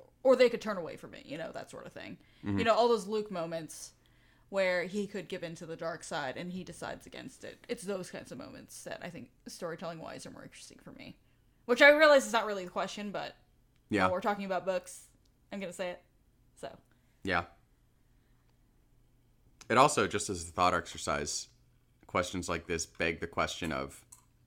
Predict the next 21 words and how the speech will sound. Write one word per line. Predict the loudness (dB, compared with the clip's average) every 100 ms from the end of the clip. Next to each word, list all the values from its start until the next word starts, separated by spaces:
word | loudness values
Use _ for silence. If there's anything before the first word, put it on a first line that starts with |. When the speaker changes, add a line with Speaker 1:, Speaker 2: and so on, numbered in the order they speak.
| _ _ _ _ _ _ _ _ -4
Speaker 2:
if, | -2 -4 -8 4
and | 6
I |
don't | 6 2
think | -4 -2
they | -4
should | -2 -4
do | -2
this, | -2 -2 -4
but, | -8 -12 -12 -14
you | -12
know, | -14 -16 _ -10
what | -6
do | -4
I | -4
know? | -6 -12 -14
I'm | -10
not | -10
a | -8
storyteller. | -10 -8 -6 -8 -10 -16 -20 _ _ -10
Uh, | -8